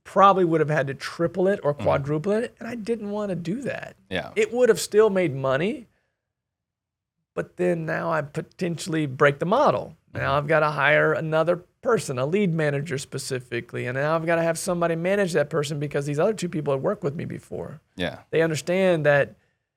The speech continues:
Speaker 1: that I can't, I don't want to be, have my thumbs on them at all times.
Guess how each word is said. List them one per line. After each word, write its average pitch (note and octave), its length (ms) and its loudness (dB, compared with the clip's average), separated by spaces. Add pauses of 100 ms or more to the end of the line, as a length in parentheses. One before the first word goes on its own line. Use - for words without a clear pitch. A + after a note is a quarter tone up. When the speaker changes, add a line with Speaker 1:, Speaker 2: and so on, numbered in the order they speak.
(220)
Speaker 1:
that - 160 -4
I D3 80 -2
can't, D3+ 580 -4 (220)
I D3+ 120 -2
don't F3 460 4
want C#3+ 260 -6
to C3 400 -4 (300)
be, C#3 380 -4 (280)
have D3 200 0
my C3+ 120 0
thumbs D#3+ 360 0
on C3 120 -2
them C3 140 -4
at B2+ 80 -8
all B2+ 160 -8
times. E3 460 -8